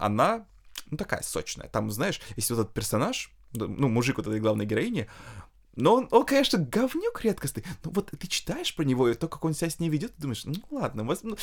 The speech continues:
ну, дадим ему шанс, это прикольненько». И, то есть... Человек такой сразу, «Ага,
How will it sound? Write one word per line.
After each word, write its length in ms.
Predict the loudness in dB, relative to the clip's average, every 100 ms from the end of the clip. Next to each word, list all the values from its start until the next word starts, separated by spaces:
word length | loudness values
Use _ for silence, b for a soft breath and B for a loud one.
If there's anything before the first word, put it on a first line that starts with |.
| B
ну, 80 | 0
дадим 320 | 4 6 4 4
ему 180 | 0
шанс, 320 | -2 -2 -2 -4
это 160 | -6
прикольненько». 680 | -2 0 2 0 0 -6 -10 B B -4
И, 380 | 0 2 2 0 -4
то 100 | -2
есть... 300 | 0 -2 -10 -16 -20 -20 -18 -2
Человек 220 | -2 0
такой 220 | -2 -2
сразу, 380 | 2 4 2 0 0
«Ага, 500 | 0 2 4 2